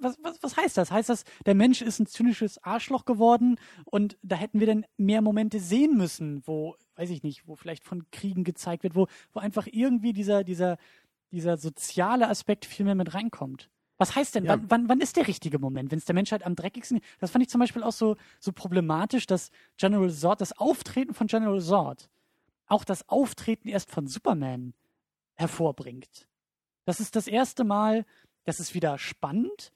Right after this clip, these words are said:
Speaker 1: dass die
Speaker 2: Und auf jeden Fall eine
Speaker 1: Menschheit
Speaker 2: neue Idee,
Speaker 1: dass
Speaker 2: ja.
Speaker 1: die Menschheit erst von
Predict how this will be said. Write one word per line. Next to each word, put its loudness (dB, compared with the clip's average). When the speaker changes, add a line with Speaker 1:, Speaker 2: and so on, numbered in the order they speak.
Speaker 1:
dass -8
die 2
Speaker 2:
Und 6
auf 8
jeden 8
Fall 6
eine 6
Speaker 1:
Menschheit 4
Speaker 2:
neue 4
Idee, 0
Speaker 1:
dass 2
Speaker 2:
ja. 0
Speaker 1:
die 0
Menschheit 0
erst 0
von 0